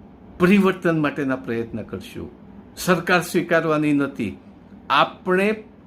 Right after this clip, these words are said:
આપણી રીતે આને અમલ કરાવવાનો છે અને જરૂર પડશે તો રાજકીય પરિવર્તન પણ લાવીશું.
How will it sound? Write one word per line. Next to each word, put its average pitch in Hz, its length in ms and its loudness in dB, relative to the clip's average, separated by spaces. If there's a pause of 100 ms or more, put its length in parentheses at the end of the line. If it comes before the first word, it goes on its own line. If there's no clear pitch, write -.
(160)
આપણી 175 640 2
રીતે 156 640 0 (120)
આને 139 400 -2 (100)
અમલ 165 340 2
કરાવવાનો 110 640 -4
છે 123 540 -10
અને 120 240 -2
જરૂર 151 400 2
પડશે 139 500 -4 (460)
તો 120 240 -2 (260)
રાજકીય 117 580 -2
પરિવર્તન 110 880 -6
પણ 113 260 -8
લાવીશું. 90 580 -4